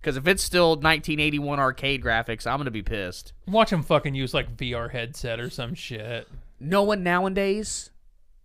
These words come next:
Speaker 1: they would start it with the old arcade machine. Like, because everything happened and he left and he was a starfighter, it got boxed up somewhere,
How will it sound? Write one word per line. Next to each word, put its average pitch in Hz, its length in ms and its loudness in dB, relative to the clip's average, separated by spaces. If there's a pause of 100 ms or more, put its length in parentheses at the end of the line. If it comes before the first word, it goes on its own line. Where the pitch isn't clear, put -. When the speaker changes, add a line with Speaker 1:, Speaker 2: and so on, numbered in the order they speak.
(260)
Speaker 1:
they 151 160 4
would 143 200 0
start 135 320 2
it 113 100 -4
with 123 140 -6
the 123 120 -6
old 113 200 -4
arcade 107 340 -6
machine. 95 400 -14 (180)
Like, 135 220 0
because 151 280 0
everything 156 320 -2
happened 147 420 0
and 127 80 -6
he 117 80 -8
left 135 360 4
and 139 60 -6
he 123 60 -6
was 123 100 -8
a 113 60 -10
starfighter, 131 580 0
it 117 140 -4
got 120 340 -6
boxed 131 340 -2
up 131 160 0
somewhere, 151 540 -2